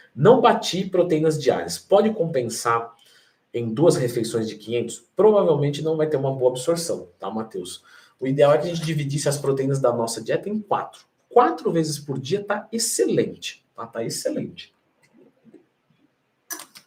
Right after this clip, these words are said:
Quem tiver vendo pelo YouTube puder clicar no gostei. Bruno colocou aqui, "Só vim pelo sermão, continua." Vamos fazer a,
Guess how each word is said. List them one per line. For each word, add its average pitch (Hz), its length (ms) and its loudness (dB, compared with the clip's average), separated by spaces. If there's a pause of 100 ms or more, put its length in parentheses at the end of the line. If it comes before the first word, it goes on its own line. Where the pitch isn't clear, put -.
(180)
Quem 113 100 -8
tiver 117 180 6
vendo 123 220 4
pelo 120 160 -2
YouTube 117 300 -4
puder 117 240 -2
clicar 107 340 -8
no 110 80 -6
gostei. 113 560 -8 (1300)
Bruno 147 280 4
colocou 156 300 8
aqui, 117 140 -2
"Só 180 160 2
vim 170 200 0
pelo 359 200 6
sermão, 170 500 4
continua." 196 840 0 (220)
Vamos - 160 -12
fazer 214 220 -4
a, - 180 -10